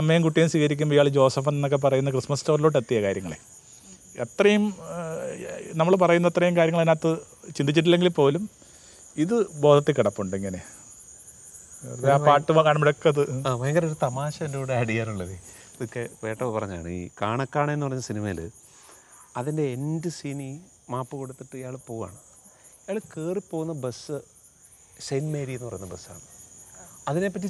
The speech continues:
Speaker 2: ചർച്ചകളുണ്ടായിരുന്നു.
Speaker 1: <laughs>
Speaker 2: അത് യാദൃച്ഛികമായിട്ട് സംഭവിച്ചതാണ്. പക്ഷേ അത് എവിടെയോ വന്ന് വീണു എന്നൊക്കെ പറയില്ലേ, സെയിന്റ് മേരി എന്ന ബസ്സിൽ കയറിയാണ് പോകുന്നത്. ഇത് യാദൃച്ഛികമായി വന്നതാണ്. അത് ഈ അത്തരം ചില യാദൃച്ഛികൾ ഇത് പിന്നീട്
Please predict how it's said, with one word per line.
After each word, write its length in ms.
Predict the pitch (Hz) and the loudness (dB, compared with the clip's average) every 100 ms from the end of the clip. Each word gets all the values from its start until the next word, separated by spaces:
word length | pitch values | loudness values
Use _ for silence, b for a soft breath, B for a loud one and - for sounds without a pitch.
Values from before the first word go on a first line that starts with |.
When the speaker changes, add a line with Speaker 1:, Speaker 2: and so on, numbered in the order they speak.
| 170 | -4
Speaker 2:
ചർച്ചകളുണ്ടായിരുന്നു. 760 | 123 - 151 135 110 117 98 | -4 -4 -4 -2 0 0 2
Speaker 1:
<laughs> 380 | 113 117 113 151 | 0 0 0 2
Speaker 2:
അത് 100 | 208 277 214 | 4 4 2
യാദൃച്ഛികമായിട്ട് 680 | 220 247 285 - 302 277 233 196 | 0 2 0 -2 0 0 2 2
സംഭവിച്ചതാണ്. 420 | 170 180 165 156 | 4 2 2 2
പക്ഷേ 160 | 180 254 B B B B B - - - - | 0 0 B B B B B -20 -20 -14 0
അത് 120 | 214 269 226 - - 196 | 4 4 0 -18 -10 -4
എവിടെയോ 240 | 196 233 285 233 | 0 2 6 6
വന്ന് 200 | 220 247 214 | 6 2 2
വീണു 300 | 202 220 240 | 2 2 4
എന്നൊക്കെ 220 | 208 147 117 | 2 0 0
പറയില്ലേ, 320 | 101 95 95 101 - - - | 0 -2 -8 -10 -20 -20 -12
സെയിന്റ് 200 | - 170 | -2 0
മേരി 140 | 190 208 | 0 0
എന്ന 100 | 214 208 | -2 -2
ബസ്സിൽ 220 | 190 196 180 | -2 -2 -2
കയറിയാണ് 360 | 175 175 170 123 | 0 2 0 -2
പോകുന്നത്. 280 | 104 98 - - - | -6 -8 -14 -12 -8
ഇത് 80 | 196 208 | -4 -2
യാദൃച്ഛികമായി 540 | 196 214 - 214 208 165 | 0 -2 -2 -2 -2 -4
വന്നതാണ്. 320 | 131 87 92 - | -4 -6 -6 -4
അത് 120 | 175 208 B B B B B B - - - 240 | -2 -2 B B B B B B -20 -20 -12 -12
ഈ 20 | - - | -10 -10
അത്തരം 400 | 302 _ 277 277 247 | -10 _ 2 2 2
ചില 120 | 226 214 180 | 0 0 -2
യാദൃച്ഛികൾ 560 | 175 185 202 - 202 202 | -4 -4 -6 -4 -4 -4
ഇത് 100 | 180 _ - | -8 _ -10
പിന്നീട് 500 | 165 190 214 196 | -8 -6 -4 -4